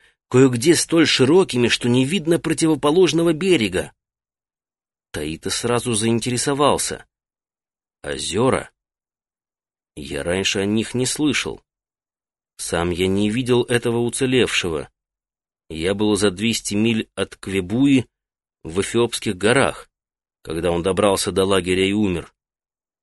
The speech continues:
Я получил ответ. В нём говорилось, что пациент был не в себе и не мог ничего рассказать. Он взглянул на Туп-Тупа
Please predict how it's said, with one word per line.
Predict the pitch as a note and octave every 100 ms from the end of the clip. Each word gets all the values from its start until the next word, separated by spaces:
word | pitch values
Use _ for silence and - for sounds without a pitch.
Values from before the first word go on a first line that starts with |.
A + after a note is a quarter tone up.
| _ _ _
Я | D#2+ D#2 C#2+
получил | F2 F2 - F#2+
ответ. | F2+ A#2 A#2+ - - _ _ _ _ _ _ _
В | D2 D2
нём | E2 G#2 A#2
говорилось, | G#2 G2+ G#2 B2 B2+ G#2+
что | - -
пациент | G#2 G#2 - G#2+ A#2+ A2+
был | F#2 A2 A2+
не | A2
в | -
себе | - F#2 A#2+
и | B2
не | A#2 G#2
мог | G#2 A2+ -
ничего | A2+ - G#2 A2
рассказать. | G#2+ - A2 G2 F#2 - - _ _ _ _ _ _ _ _ _ -
Он | A#2 B2
взглянул | G2 F#2+ G#2 A2 B2 B2 A#2
на | G#2
Туп-Тупа | - G2 - C#3 B2 A#2+